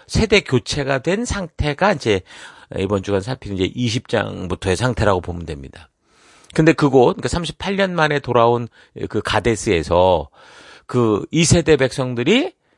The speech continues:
지금 똑같이 일 세대 백성들이 했던 것과 똑같이 불평과 불만에 빠지죠. 고라와 그 일당들이 주장하던 식으로 그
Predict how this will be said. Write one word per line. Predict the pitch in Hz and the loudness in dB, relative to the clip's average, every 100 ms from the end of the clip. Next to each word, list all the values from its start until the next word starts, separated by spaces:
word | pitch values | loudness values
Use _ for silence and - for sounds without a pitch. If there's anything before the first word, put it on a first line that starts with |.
| _ _ - | _ _ -12
지금 | 165 | -10
똑같이 | - 170 - 180 - 190 - - - 196 196 185 _ | -8 -6 -4 -4 0 0 0 -4 -2 0 0 -4 _
일 | 120 143 | -2 -2
세대 | - 165 156 | 0 2 2
백성들이 | 147 143 151 139 131 131 | 2 0 -2 -4 -2 -2
했던 | 131 - 101 98 | -4 0 0 0
것과 | 98 - 123 | 0 0 0
똑같이 | 196 202 - 170 - 180 180 165 - | 2 2 2 -2 -2 -4 -2 -4 -4
불평과 | 120 - 120 107 98 | -4 -2 -4 -2 -2
불만에 | - 104 104 87 | -2 -2 0 0
빠지죠. | 85 76 65 76 - _ - - _ | -2 -6 -8 -16 -18 _ -20 -20 _
고라와 | - 123 131 127 123 | 0 4 6 4 2
그 | 127 | -2
일당들이 | 113 123 - 151 147 131 123 117 | -2 -2 -2 -4 -2 -4 -4 -6
주장하던 | - 110 117 104 90 90 90 82 | -6 -4 -2 0 -2 -2 -4 -8
식으로 | - 107 95 180 87 - - - _ | -6 -4 2 4 4 0 -14 -20 _
그 | - 131 110 | -2 2 2